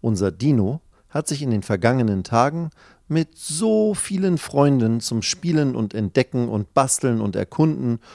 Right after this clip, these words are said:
und nochmals Spielen getroffen, dass er zwischenzeitlich sogar mit den Terminen durcheinander gekommen ist.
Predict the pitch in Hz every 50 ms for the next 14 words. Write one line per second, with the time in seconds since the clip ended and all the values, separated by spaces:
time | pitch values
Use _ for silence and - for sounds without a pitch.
0 | - _ - - 175 185 - 165 151 151 147 - - - 110 104 101 - - -
1 | - - 123 117 110 110 107 98 95 92 - - - 107 98 - 139 190 185 -
2 | _ _ _ _ - - _ _ _ - - 202 - 202 175 - - - - 120
3 | 110 - - 120 113 - - 131 135 139 175 170 143 139 - 170 147 110 98 95
4 | 95 95 95 - 120 120 107 - 160 165 170 170 180 180 160 131 110 95 101 92
5 | - - 101 92 92 92 92 90 87 87 - - 107 101 92 92 95 90 - -
6 | - -